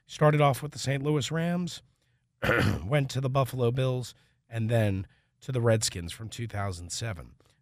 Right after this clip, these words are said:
through two thousand four, uh, thirteen. Chris Samuels, uh, I only covered him for one year, the number three overall pick in the twenty, uh, two thousand N F L Draft, ten seasons,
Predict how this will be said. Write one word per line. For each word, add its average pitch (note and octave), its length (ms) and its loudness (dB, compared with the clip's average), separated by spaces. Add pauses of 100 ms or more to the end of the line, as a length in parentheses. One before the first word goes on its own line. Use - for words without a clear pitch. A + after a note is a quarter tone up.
(140)
through A#2+ 260 -4
two A2+ 240 -6
thousand E2 500 -8 (220)
four, A2+ 400 -6 (360)
uh, A#2 200 -4
thirteen. A#2 560 -2
Chris F3+ 180 4
Samuels, D3+ 540 2 (500)
uh, B2 200 -2
I C#3 100 2
only E3+ 160 6
covered E3 320 0
him C#3+ 200 2
for B2+ 140 -2
one C#3 380 4
year, C3+ 320 4
the A#2 180 0
number A#2+ 220 6
three D3 280 6
overall C#3+ 400 6
pick B2+ 440 0
in B2 140 -8
the A2+ 80 -4
twenty, C3 500 -2 (480)
uh, A2+ 200 2
two - 160 2
thousand B2+ 520 0
N D3 100 -2
F C#3 180 4
L C3 160 2
Draft, A#2+ 380 0 (160)
ten F3+ 240 2
seasons, B2 640 0